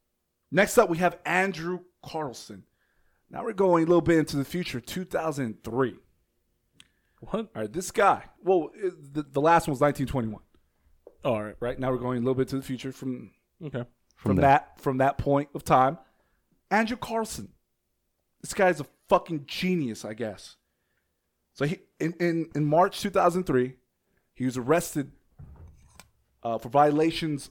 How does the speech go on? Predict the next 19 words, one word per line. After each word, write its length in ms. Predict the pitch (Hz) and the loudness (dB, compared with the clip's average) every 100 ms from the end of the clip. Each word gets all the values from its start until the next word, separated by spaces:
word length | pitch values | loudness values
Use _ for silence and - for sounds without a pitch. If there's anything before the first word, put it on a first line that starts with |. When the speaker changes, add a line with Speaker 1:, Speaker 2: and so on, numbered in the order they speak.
| - | -10
Speaker 1:
of 340 | 135 117 107 - | -2 0 -2 -8
sec, 520 | - - 165 - - | -10 0 0 0 -12
which 220 | - 113 113 | -8 -8 -8
is 60 | |
short 400 | - - 156 160 - _ _ _ | -8 0 2 2 -2 _ _ _
for, 720 | - 123 120 120 113 107 - _ _ _ _ _ _ _ - | -12 -6 -2 0 -2 -4 -12 _ _ _ _ _ _ _ -10
uh, 340 | 113 113 113 110 _ _ _ _ _ _ | -6 -6 -8 -12 _ _ _ _ _ _
I 60 | 120 | -16
think 160 | 123 | -12
it's 400 | 123 - - - _ _ | -14 -14 -20 -20 _ _
Social 840 | - - - 175 175 - 175 165 | -16 -4 6 6 6 0 2 4
Exchange 640 | 156 127 - - 147 147 - | 2 -4 -10 -6 -4 -6 -8
Commission, 600 | - 143 123 - 147 165 - | -6 -2 -2 -2 -4 -6 -8
which 260 | 127 - | -4 -4
is 140 | 123 113 | -4 -2
a 140 | 120 | 0
federal 720 | 107 - 143 143 143 135 127 - _ _ _ _ _ _ - | 0 4 6 6 4 2 0 -4 _ _ _ _ _ _ 0
government 380 | 139 139 143 143 | 2 2 0 0
agency, 600 | 143 143 175 - 226 247 | 0 0 -2 -4 -6 -8